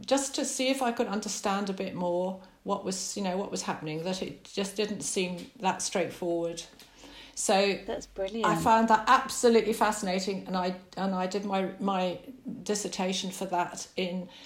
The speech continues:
Speaker 1: this borough, um, interviewing mothers from, um, Indian, um, origins.
Speaker 2: Mm-hmm.
Speaker 1: And I found that so exciting, and there was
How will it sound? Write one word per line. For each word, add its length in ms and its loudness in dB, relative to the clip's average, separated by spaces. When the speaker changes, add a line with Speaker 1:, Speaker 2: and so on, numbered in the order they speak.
Speaker 1:
this 220 -2
borough, 640 6
um, 640 -2
interviewing 800 0
mothers 480 0
from, 240 -6
um, 340 -4
Indian, 680 -2
um, 400 -6
origins. 720 -2
Speaker 2:
Mm-hmm. 300 -2
Speaker 1:
And 460 -2
I 120 8
found 440 4
that 200 4
so 480 4
exciting, 960 0
and 160 -4
there 100 -2
was 120 -2